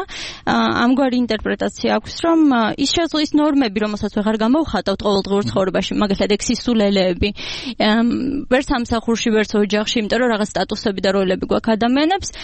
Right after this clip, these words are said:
Speaker 1: უცებ ჩნდება კედლებზე წარწერები და რაც მთავარია, იმდენია ეს წარწერა. თან გავს ერთმანით რაღა-, რა-, გავს ერთმანეთს რაღაცით და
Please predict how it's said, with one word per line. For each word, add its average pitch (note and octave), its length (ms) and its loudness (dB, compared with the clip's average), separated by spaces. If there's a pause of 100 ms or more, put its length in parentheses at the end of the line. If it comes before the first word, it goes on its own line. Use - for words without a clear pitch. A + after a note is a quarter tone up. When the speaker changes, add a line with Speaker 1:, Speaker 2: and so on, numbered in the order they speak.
(140)
Speaker 1:
უცებ D#4 300 0
ჩნდება D#4 380 0
კედლებზე A#3 540 -2
წარწერები F#3 520 -2
და A3 120 0
რაც C4+ 160 0
მთავარია, D4+ 420 2
იმდენია A#3 520 2
ეს F#3+ 140 -2
წარწერა. E3+ 560 -2 (800)
თან A#3+ 320 0
გავს A3+ 320 0
ერთმანით A#3+ 520 0
რაღა-, B3 340 0 (100)
რა-, E3+ 400 -2
გავს A3 360 0
ერთმანეთს G3 600 -2
რაღაცით F#3+ 500 -2
და F#3+ 160 -2